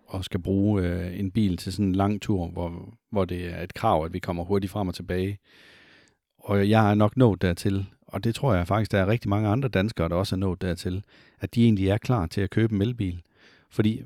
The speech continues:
man kan godt se, at det kan godt lade sig gøre. Ladestrukturen er også ved at være, være udvidet. Det er jo klart, hvis der kommer en kæmpe bølge nu her, fordi bilerne, de bliver så billige, så får vi svært ved, at, at ladestrukturen, den følger med, i hvert fald hurtigladenetværket. Det kræver,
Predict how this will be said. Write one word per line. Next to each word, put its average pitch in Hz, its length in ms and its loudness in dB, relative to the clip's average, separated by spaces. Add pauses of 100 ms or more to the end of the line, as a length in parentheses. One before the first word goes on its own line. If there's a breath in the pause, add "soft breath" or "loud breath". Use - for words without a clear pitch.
man 107 260 0
kan 104 120 -2
godt 113 160 2
se, 139 120 4
at 127 180 0
det 101 100 -2
kan 101 100 0
godt 110 180 0
lade 101 100 0
sig - 120 -6
gøre. 123 440 0
Ladestrukturen 98 1300 2
er 82 40 -2
også 92 220 -4
ved 147 100 0
at 98 120 0
være, 90 520 0 (520 soft breath)
være 98 180 8
udvidet. 117 380 8
Det 110 60 6
er - 20 6
jo 107 40 4
klart, 123 260 2
hvis 95 140 0
der 123 80 2
kommer 131 280 4
en 98 100 2
kæmpe 139 280 4
bølge 113 340 6
nu 113 160 4
her, 110 200 0
fordi 101 300 -2
bilerne, 92 400 -2
de 95 100 -2
bliver 104 180 2
så - 120 -2
billige, 101 400 0 (340)
så 117 340 2 (380)
får 101 220 2
vi 92 100 0
svært 90 300 0
ved, 95 140 4
at, 85 340 -2 (400)
at 90 120 -8
ladestrukturen, 95 600 -2
den 90 220 -4
følger 90 280 0
med, 90 260 -2
i 98 40 -4
hvert 85 180 0
fald 90 220 -2
hurtigladenetværket. 87 1120 -2
Det 95 100 -10
kræver, 117 400 4